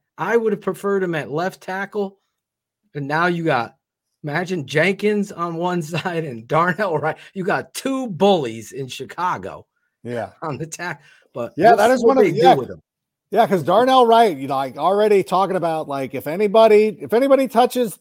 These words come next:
Speaker 2: Justin
Speaker 1: Yeah,
Speaker 2: Lake,
Speaker 1: exactly.
Speaker 2: we're going to the parking lot. That's
Speaker 1: See
Speaker 2: what
Speaker 1: me
Speaker 2: you
Speaker 1: in the
Speaker 2: wanna hear.
Speaker 1: Exactly.
Speaker 2: Who is,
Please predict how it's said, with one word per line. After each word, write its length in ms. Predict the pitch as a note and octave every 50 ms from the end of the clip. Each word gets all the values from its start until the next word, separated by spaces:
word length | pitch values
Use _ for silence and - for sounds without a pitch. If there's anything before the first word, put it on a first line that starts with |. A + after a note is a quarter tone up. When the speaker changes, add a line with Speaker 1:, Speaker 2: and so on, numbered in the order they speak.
| C#3+
Speaker 2:
Justin 520 | C3+ C3 G3+ A3 A#3 - - - A3+ G#3+ G#3
Speaker 1:
Yeah, 100 | G#3 G#3+
Speaker 2:
Lake, 160 | G#3+ G#3 F#3+
Speaker 1:
exactly. 600 | E3 D3+ B3+ B3 C4 B3+ A3+ G#3 - E3+ C#3+ A2
Speaker 2:
we're 80 | F3 F#3
going 140 | G3+ A#3+ A#3+
to 80 | A#3
the 80 | A3 -
parking 320 | - - A3+ A#3+ F#3+ A#3
lot. 260 | G#3 F#3 E3 D3 C3
That's 280 | D#3+ F#3+ C4+ D#4+ - -
Speaker 1:
See 80 | - G4
Speaker 2:
what 80 | F#4
Speaker 1:
me 80 | D#4+ D4+
Speaker 2:
you 60 | D4+
Speaker 1:
in 40 | C#4+
the 80 | C4+
Speaker 2:
wanna 220 | C4 C4 C4+ A#3+ G#3+
hear. 440 | F#3 G3 A#3 C4+ B3 G3 B2+ - _ _ _ _ _ _ -
Speaker 1:
Exactly. 340 | C#3+ B2 - - - G#3+ C4+
Speaker 2:
Who 100 | F4 G4
is, 200 | F#4 - - -